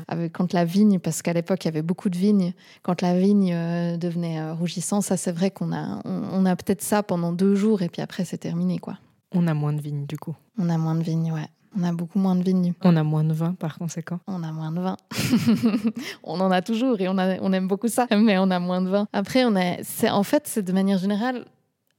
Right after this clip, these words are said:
Speaker 1: on a un peu moins de tout, quoi. Tout est devenu un peu plus rare.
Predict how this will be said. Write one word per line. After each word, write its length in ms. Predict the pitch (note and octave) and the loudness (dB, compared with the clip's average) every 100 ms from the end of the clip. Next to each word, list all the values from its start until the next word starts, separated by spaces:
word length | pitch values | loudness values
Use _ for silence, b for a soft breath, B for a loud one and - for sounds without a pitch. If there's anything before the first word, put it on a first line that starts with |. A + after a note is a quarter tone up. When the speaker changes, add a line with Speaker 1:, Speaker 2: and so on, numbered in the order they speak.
| _ - | _ 0
Speaker 1:
on 140 | G#3+ | 4
a 60 | F#3+ | 6
un 80 | F#3 | 4
peu 160 | - | 4
moins 260 | C4 A3+ A3 | 6 8 6
de 80 | F#3 | 4
tout, 320 | - - G3+ | -4 -4 -4
quoi. 220 | - - - _ _ | -4 -14 -14 _ _
Tout 240 | - C4+ | -4 2
est 60 | C#4+ | 0
devenu 380 | F3+ F#3 G3 A3+ | 0 2 4 4
un 120 | F#3 | 2
peu 180 | - B3+ | -2 -8
plus 180 | - G3+ | -6 -4
rare. 260 | F#3+ A#3 | -2 -4